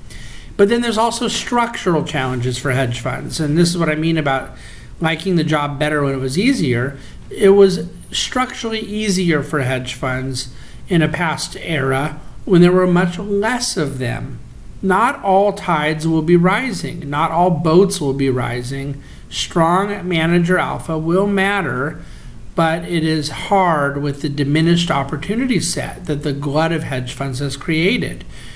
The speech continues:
There's also other issues that are structural, new S E C requirements on them disclosing their positions every quarter. It's taken away some of their information edge, and also greater technological efficiency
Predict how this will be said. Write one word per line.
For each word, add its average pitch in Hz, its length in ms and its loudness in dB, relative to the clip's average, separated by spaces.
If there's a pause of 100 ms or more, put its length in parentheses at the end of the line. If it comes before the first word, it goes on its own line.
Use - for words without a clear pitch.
(180)
There's 151 180 4
also 175 420 2
other 175 320 4
issues 139 560 -2
that 131 100 0
are 131 140 2
structural, 135 840 -4 (320)
new 156 300 6
S 143 200 -2
E 160 60 -2
C 175 240 0
requirements 143 720 0
on 139 120 -2
them 139 160 0
disclosing 139 640 2
their 135 140 2
positions 139 680 0
every 131 280 0
quarter. 131 720 -2 (420)
It's - 100 -14
taken 165 300 0
away 139 200 2
some 147 220 -2
of 139 60 0
their 135 140 -2
information 151 760 2
edge, 143 560 -2 (460)
and 226 180 0
also 233 520 4
greater 180 480 2
technological 151 800 0
efficiency 123 920 -2